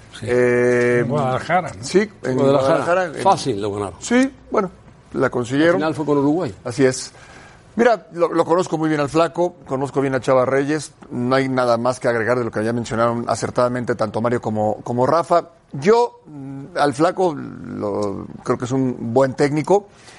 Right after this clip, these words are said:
Speaker 2: pero no solamente por ser buen técnico tienes garantía en Chivas. En Chivas hay un montón de factores.
Speaker 3: Tienes, necesitas más que eso.
Speaker 2: Mucho más.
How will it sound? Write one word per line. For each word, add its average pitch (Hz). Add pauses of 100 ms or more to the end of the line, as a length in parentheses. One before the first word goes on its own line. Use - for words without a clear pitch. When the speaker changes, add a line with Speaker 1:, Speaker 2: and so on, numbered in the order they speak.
(340)
Speaker 2:
pero 180 (160)
no 170
solamente 208
por 151
ser 180
buen 175
técnico 165
tienes 151
garantía 131
en 131
Chivas. 127
En 123
Chivas 147
hay 151
un 147
montón 139
de 135
factores. 123
Speaker 3:
Tienes, 143
necesitas 135
más 120
que 117
eso. 160
Speaker 2:
Mucho 196
más. -